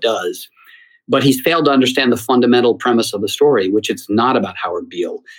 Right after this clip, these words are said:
It's about Howard Beale's producer. And that's what really moves you in the movie. And that was missing from, from, uh, from this production network. So I can't really go down that path with those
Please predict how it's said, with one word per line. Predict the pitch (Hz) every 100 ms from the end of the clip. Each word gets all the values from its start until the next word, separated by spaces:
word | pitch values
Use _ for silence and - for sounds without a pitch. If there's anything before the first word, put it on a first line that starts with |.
| _ -
It's | 120
about | 113 110 107
Howard | - 113 107
Beale's | 101 101 92
producer. | - 95 104 - - _ _ _ _ _ _ _ _ -
And | 107
that's | 104 135 -
what | 120
really | 107 113 101
moves | 110 110 104
you | 101 95
in |
the | 92
movie. | 123 104 87 90
And | 104
that | 104 - -
was | 101 90
missing | 101 101 95 95
from, | 90 92 92 95 - _ _ _ _ _ _
from, | - 107 95 95
uh, | 90 87 87
from | 87 101
this | 101
production | - 95 87 87 87
network. | 92 90 85 _ - - -
So | -
I | 147
can't | 156 185
really | 160 151
go | 135 127
down | 120 117
that | 117 117
path | 113 113 113
with |
those | 104 107